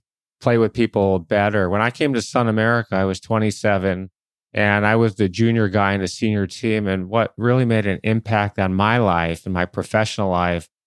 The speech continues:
was working with an incredible group of people, including one senior person, Jim Belardi, who's gone off to create his own real estate company. He's become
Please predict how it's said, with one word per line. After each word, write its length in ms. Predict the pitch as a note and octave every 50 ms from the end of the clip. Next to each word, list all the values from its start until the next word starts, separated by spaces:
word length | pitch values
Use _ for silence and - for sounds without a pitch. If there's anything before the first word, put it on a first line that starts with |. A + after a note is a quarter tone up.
| _ _ _ - -
was 180 | G#2+ G2+ G2
working 420 | A2+ A#2+ B2 A#2+ - C3 A2+ G#2+ G#2+
with 440 | G#2 G2+ G2 F#2+ F2+ - - _ _ _ _ _ _ _ _ _ -
an 100 | A2+ A2
incredible 720 | G2+ F#2 - - - - C3+ B2+ B2 B2+ A2 G#2+ G#2+ G2+ F#2+
group 320 | - - G#2+ G2+ F#2 -
of 120 | F2+ -
people, 580 | - - B2 A#2 A2 - A2 G2 F#2+ F#2 F2+ E2 -
including 420 | F#2 - - B2 A2+ G#2 G#2 G#2
one 180 | G#2+ G#2+ G#2+ G2+
senior 340 | - - A#2+ A2+ A2 G#2+ G2+
person, 720 | _ - A2 G#2+ G2+ - - A2 G#2 G2+ G2 G2 G2 G2 - _ _ _ _ _ _ _ _ -
Jim 200 | - A#2 G#2+ F#2+
Belardi, 440 | G#2 F#2 F#2 G2+ G#2 A2 G#2+ G#2
who's 100 | G2+ F#2+
gone 220 | F2+ - G2 F#2+ F#2+
off 160 | G2 G2 F#2+
to 100 | - G2
create 240 | - - - G2+ F#2
his 160 | F#2 E2 G2+
own 400 | G2+ G2 G2+ G2+ G2+ G2+ G2 F#2 _ _ _ _ -
real 160 | A2 G#2+ G#2
estate 280 | G2+ - - A2 G2 -
company. 400 | - G#2+ G2+ - - G2+ F#2+ F#2
He's 200 | E2+ A2 G#2+ F#2+
become 500 | - A2 G2 - A2+ G2+ G2 F#2+ G2